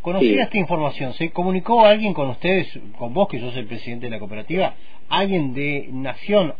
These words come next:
Speaker 1: alguien de provincia, alguien del municipio, un concejal, un diputado, alguien?
Speaker 2: No, no, no, no, si no hay elecciones ahora.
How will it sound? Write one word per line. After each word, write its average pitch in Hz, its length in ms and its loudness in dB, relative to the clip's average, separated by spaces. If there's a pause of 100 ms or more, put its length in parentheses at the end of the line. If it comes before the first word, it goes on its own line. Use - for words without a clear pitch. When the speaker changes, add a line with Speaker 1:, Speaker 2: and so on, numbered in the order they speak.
(100)
Speaker 1:
alguien 156 420 0
de 165 180 0
provincia, 156 840 -2
alguien 160 440 0
del 175 160 0
municipio, 156 600 -2
un 175 160 -2
concejal, 175 680 -2
un 143 140 -2
diputado, 147 800 0
alguien? 165 580 0
Speaker 2:
No, 113 420 6
no, 98 220 2
no, 104 140 2
no, 156 200 6
si - 80 -6
no 170 80 2
hay 190 120 4
elecciones 170 420 4
ahora. 110 280 2